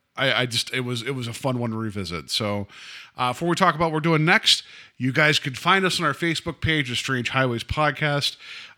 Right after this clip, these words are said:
Um, I've been super happy to have been posting, uh, images during the week again. I have Jack Klugman, uh, pulling a knife on somebody. That's a really fun image. You guys can check it out there. You guys can email us directly at strangehighwayspodcast at gmail dot com.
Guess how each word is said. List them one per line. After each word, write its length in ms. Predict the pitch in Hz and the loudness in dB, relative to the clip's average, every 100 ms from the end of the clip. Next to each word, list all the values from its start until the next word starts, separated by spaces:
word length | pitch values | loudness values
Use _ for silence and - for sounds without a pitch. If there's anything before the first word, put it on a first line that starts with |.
| - | -6
Um, 520 | 120 117 110 107 - | -4 -4 -4 -8 -8
I've 220 | 120 120 | -6 -6
been 220 | 123 117 - | -6 -6 -4
super 400 | - - 202 160 | -2 0 0 0
happy 260 | 147 131 131 | 2 2 0
to 80 | |
have 40 | 123 | -2
been 100 | 120 | 0
posting, 440 | 131 117 127 107 | -2 -2 -4 -4
uh, 380 | 104 101 98 92 - | -4 -4 -4 -8 -6
images 420 | 127 113 113 104 | -4 -4 -6 -6
during 440 | 107 117 120 117 | -10 -8 -6 -4
the 60 | 107 | -4
week 200 | 107 110 | -4 -4
again. 400 | 107 107 104 104 - - - | -4 -2 -2 -6 -12 -20 -14
I 60 | 123 | -6
have 180 | 120 110 | -4 0
Jack 300 | - 117 - | 0 -2 -2
Klugman, 420 | 127 120 120 117 | -2 0 0 0
uh, 160 | 107 104 | 0 0
pulling 280 | - 135 | 0 0
a 40 | 107 | -2
knife 200 | 107 120 | -4 -2
on 100 | 120 | -4
somebody. 480 | 135 120 123 131 117 - | -2 0 0 -2 -4 -6
That's 180 | 104 - | -4 -4
a 60 | |
really 200 | 104 107 | -6 -8
fun 180 | 104 107 | -6 -6
image. 300 | 104 110 107 _ - - _ | -4 -4 -6 _ -20 -20 _
You 80 | 143 | -4
guys 200 | 147 - | -2 -2
can 80 | - | -2
check 160 | 127 | -2
it 60 | 117 | -2
out 120 | 113 | -4
there. 180 | 135 127 | -2 0
You 120 | 123 | 0
guys 180 | 123 117 | -2 -4
can 100 | 131 | -4
email 220 | 131 127 | -4 -2
us 80 | 113 | -4
directly 340 | - 123 120 | -4 -4 -4
at 60 | 117 | -4
strangehighwayspodcast 1080 | - 120 - 123 123 123 120 - 131 131 135 | -4 -4 -2 -4 -2 -4 -4 -4 -4 -4 -2
at 280 | 135 120 110 | -4 -4 -6
gmail 240 | 127 117 | -6 -6
dot 200 | 104 110 | -6 -6
com. 340 | 165 196 196 | -4 -2 -2